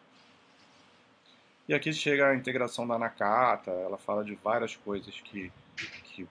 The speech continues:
pode rela-, pode gerar sinergia, é, e aqui as sinergias que já foram implementadas, depois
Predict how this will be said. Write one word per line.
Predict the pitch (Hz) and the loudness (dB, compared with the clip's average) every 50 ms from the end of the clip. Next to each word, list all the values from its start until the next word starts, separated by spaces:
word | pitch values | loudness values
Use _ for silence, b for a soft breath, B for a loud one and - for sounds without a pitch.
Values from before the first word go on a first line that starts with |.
| _ | _
pode | - 98 95 92 92 | -2 0 0 0 -2
rela-, | 92 98 92 92 92 - - - - | -4 -6 -2 -2 -2 -2 -4 -6 -6
pode | - 98 92 92 95 95 | -4 -2 -2 -2 -4 -6
gerar | 87 104 98 98 95 95 87 - - | -4 -2 0 0 0 0 0 -4 -8
sinergia, | - - - 110 98 90 90 87 85 87 - 92 104 120 127 123 117 101 92 87 - _ _ _ _ _ _ _ _ _ _ | -16 -14 -10 -8 -6 -6 -8 -8 -12 -12 -12 -8 -6 -6 -4 -4 -4 -4 -6 -6 -10 _ _ _ _ _ _ _ _ _ _
é, | 98 95 92 92 90 90 90 87 87 85 85 85 85 80 - - _ _ _ _ _ _ _ _ _ _ _ _ _ _ _ _ _ _ _ _ _ _ _ _ _ _ _ _ _ _ _ _ _ _ _ _ _ _ _ - | -8 -6 -4 -4 -4 -4 -4 -4 -6 -6 -8 -10 -12 -14 -18 -20 _ _ _ _ _ _ _ _ _ _ _ _ _ _ _ _ _ _ _ _ _ _ _ _ _ _ _ _ _ _ _ _ _ _ _ _ _ _ _ -12
e | 101 98 98 101 98 98 98 101 98 98 98 95 92 90 92 90 90 90 87 87 - _ _ _ _ _ _ _ - - - _ _ _ _ _ - | -10 -8 -6 -4 -4 -4 -4 -4 -4 -6 -6 -6 -6 -6 -8 -8 -8 -10 -12 -16 -20 _ _ _ _ _ _ _ -20 -20 -20 _ _ _ _ _ -10
aqui | 95 98 - - - 98 95 98 | -10 -10 -10 -10 -10 -8 -8 -8
as | 90 - | -8 -8
sinergias | - 107 101 101 95 95 110 107 101 - | -6 -4 -4 -4 -4 -4 -4 -4 -4 -6
que | - 101 | -4 -2
já | 113 104 101 | -2 -2 -2
foram | - - 107 107 107 | -2 -4 -6 -4 -6
implementadas, | 104 - 101 98 95 113 123 127 - 113 107 117 127 135 120 101 95 90 | -6 -6 -6 -4 -4 -4 -6 -6 -4 -2 0 2 2 2 0 0 -4 -8
depois | 95 90 - 98 101 98 - - | -10 -8 -6 -6 -6 -6 -8 -12